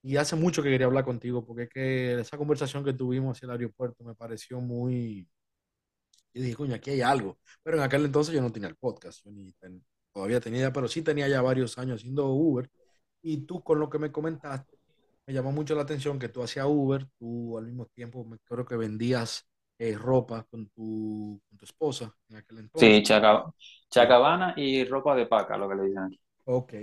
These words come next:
Speaker 1: sí, me recuerdo eso y eso me llamó mucho la atención. Y yo dije, "Coño, eh, para nosotros es tan fácil allá en Estados Unidos, me-, aquí, Estados Unidos, eh, hacer Uber, podemos vivir de Uber. Mira aquí como el dominicano tiene que buscársela por esto, eh, haciendo Uber". Con los...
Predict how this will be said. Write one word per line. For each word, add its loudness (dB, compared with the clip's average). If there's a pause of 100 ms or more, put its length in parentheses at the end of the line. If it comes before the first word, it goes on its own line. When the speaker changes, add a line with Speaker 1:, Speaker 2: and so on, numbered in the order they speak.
Speaker 1:
sí, -12
me -6
recuerdo 0
eso -2
y 0
eso -2
me 0
llamó -2
mucho -8
la -10
atención. -8
Y -4
yo -2
dije, -4
"Coño, -12
eh, -14
para -18
nosotros -14
es -10
tan -10
fácil -8
allá 0
en -2
Estados -8
Unidos, -4
me-, -18
aquí, -12
Estados -12
Unidos, -8 (560)
eh, -6
hacer -2
Uber, 2
podemos 0
vivir -2
de 0
Uber. 0
Mira -4
aquí -14
como -8
el -6
dominicano -10
tiene -8
que -14
buscársela -12
por -18
esto, -8
eh, -8
haciendo -8
Uber". -2
Con -14
los... -8